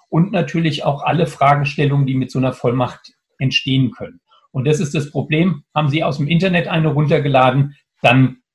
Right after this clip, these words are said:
gibt's da ein paar Kreuze, eine Unterschrift und man me-, stellt erst dann fest, ob sie gut ist und ob sie funktioniert, wenn tatsächlich, sag ich mal, wenn tatsächlich der Schadensfall kommt, wenn tatsächlich was passiert und dann gibt's aber hier kein Nachbessern.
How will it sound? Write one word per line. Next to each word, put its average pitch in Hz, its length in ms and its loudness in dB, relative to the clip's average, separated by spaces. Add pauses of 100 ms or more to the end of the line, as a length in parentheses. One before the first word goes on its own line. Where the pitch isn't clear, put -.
gibt's - 240 -4
da 139 100 2
ein 127 100 0
paar 127 180 -2
Kreuze, 160 360 0
eine 139 180 0
Unterschrift 160 680 -4
und 139 220 -2
man 139 140 0
me-, 139 140 -2
stellt 139 280 0
erst - 260 -4
dann 143 160 2
fest, - 500 -4
ob - 180 -4
sie 117 180 -10
gut - 280 -2
ist 185 220 -4
und 139 100 -4
ob 139 160 -6
sie 139 120 -8
funktioniert, 131 720 0 (340)
wenn 135 180 0
tatsächlich, 139 920 0 (280)
sag 131 160 -2
ich - 160 -8
mal, 139 200 0
wenn 127 120 -4
tatsächlich - 1120 -2 (100)
der 123 120 6
Schadensfall 135 680 2
kommt, 151 300 0
wenn 131 140 0
tatsächlich 131 580 -4
was 123 200 0
passiert 147 520 -2 (260)
und 123 140 -2
dann 135 160 0
gibt's 139 240 -6
aber 135 140 -2
hier 123 240 -2
kein 120 240 -2
Nachbessern. - 560 -10